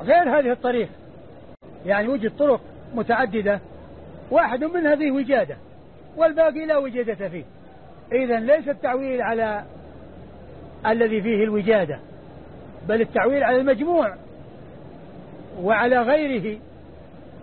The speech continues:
مما ذكره في كتابه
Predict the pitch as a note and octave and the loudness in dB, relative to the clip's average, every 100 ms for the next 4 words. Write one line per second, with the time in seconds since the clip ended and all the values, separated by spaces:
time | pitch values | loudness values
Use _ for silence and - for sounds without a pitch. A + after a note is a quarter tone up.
0 | - E3+ A#3 A#3 A#3 A3+ G3+ F#3+ - - | -14 -6 -4 0 2 2 0 -4 -12 -20
1 | - - - - - - - G#3 C4 B3+ | -18 -18 -18 -18 -16 -16 -12 2 4 4
2 | B3 A3+ G#3 F#3+ A3+ A3 A3+ C4+ B3 F#3+ | 2 2 2 -2 -4 -2 0 2 0 -2
3 | G#3 | -6